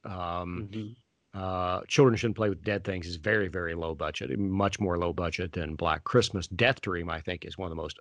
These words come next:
Speaker 1: underrated movies of the seventies. It's really, really good. And, and, uh, I believe it was Tom Savini's first movie, I believe, um,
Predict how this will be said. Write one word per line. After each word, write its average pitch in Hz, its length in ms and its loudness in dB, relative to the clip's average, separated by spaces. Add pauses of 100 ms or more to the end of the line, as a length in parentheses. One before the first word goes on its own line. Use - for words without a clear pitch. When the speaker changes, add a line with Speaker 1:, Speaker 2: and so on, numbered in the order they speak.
Speaker 1:
underrated 90 520 -2
movies 87 440 0 (580)
of 123 180 6
the 90 80 -4
seventies. 101 580 0
It's - 220 -6
really, 107 440 6
really 85 280 -4
good. 87 440 2
And, 80 280 -6
and, 85 400 -4
uh, 82 80 0
I 80 40 -2
believe 107 280 4
it 98 80 4
was 82 200 -2
Tom 95 280 2
Savini's 92 480 0
first 95 300 -2
movie, 104 380 2
I - 80 -6
believe, - 440 -2 (500)
um, 85 560 4